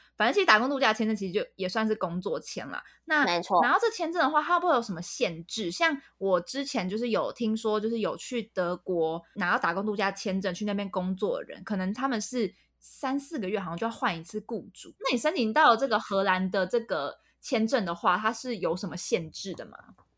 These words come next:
Speaker 2: 荷兰的签证没有限制。
Speaker 1: 没有限制，就是你各凭本事，就是 <laughs> 找到什么样的工作就，
Speaker 2: 对。
Speaker 1: 就可以留下来。哦。
Speaker 2: 对，没错，对，但是还会有一个 salary 的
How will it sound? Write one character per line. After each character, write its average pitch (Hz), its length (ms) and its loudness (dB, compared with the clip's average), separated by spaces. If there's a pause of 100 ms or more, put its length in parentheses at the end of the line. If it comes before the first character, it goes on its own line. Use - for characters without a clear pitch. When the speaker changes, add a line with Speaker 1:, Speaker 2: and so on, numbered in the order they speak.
(100)
Speaker 2:
荷 208 100 6
兰 185 120 10
的 185 120 4
签 185 260 -2
证 175 160 4
没 156 80 2
有 - 160 -2
限 - 220 -4
制。 - 80 -8
Speaker 1:
没 233 60 2
有 220 80 4
限 208 260 2
制， 175 280 -4
就 226 140 -2
是 254 140 2
你 208 160 0
各 262 160 8
凭 226 120 2
本 196 160 -2
事， - 160 -4
就 208 120 0
是 285 180 4
<laughs> - 340 -6
找 220 140 4
到 254 80 8
什 233 100 -4
么 185 80 -6
样 233 140 0
的 208 80 -4
工 196 240 -2
作 202 260 0
就， 240 120 4
Speaker 2:
对。 214 200 6
Speaker 1:
就 214 80 -6
可 233 140 -4
以 202 40 -2
留 185 180 0
下 185 120 -6
来。 170 60 -2
哦。 233 480 -8 (180)
Speaker 2:
对， 214 80 8 (440)
没 180 260 4
错， 190 260 8 (160)
对， 214 300 6
但 269 100 6
是 370 80 0 (160)
还 240 120 6
会 262 100 8
有 202 80 8
一 208 100 6
个 202 280 8
salary 180 720 8
的 92 760 0